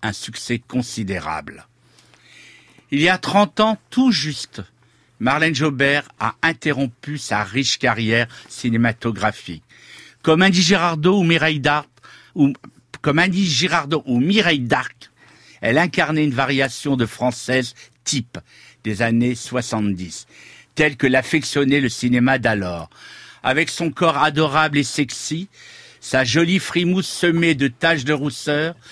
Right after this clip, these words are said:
sa voix acidulée, acidulée et sa sensibilité à fleur de peau, elle reste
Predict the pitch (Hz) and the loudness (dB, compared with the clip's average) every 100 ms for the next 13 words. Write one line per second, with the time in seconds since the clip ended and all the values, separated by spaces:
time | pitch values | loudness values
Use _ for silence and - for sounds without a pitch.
0 | - - - - 156 143 165 165 - 180 | -20 -18 -10 0 0 2 0 0 -2 -6
1 | 156 170 170 - 160 - - 170 147 151 | -2 -2 -2 0 -2 -4 -6 -6 -4 -2
2 | 151 170 - - - - 120 - 131 123 | -2 -4 -10 -20 -20 -10 -8 -2 -2 -2
3 | 175 - 170 156 156 127 156 131 - 151 | -8 -6 -8 -6 -8 -2 0 0 0 -2
4 | 131 123 - 127 131 - - - _ - | 0 -4 -4 -4 -4 -8 -20 -20 _ 0
5 | 165 151 139 127 - - | 2 2 0 -2 -6 -14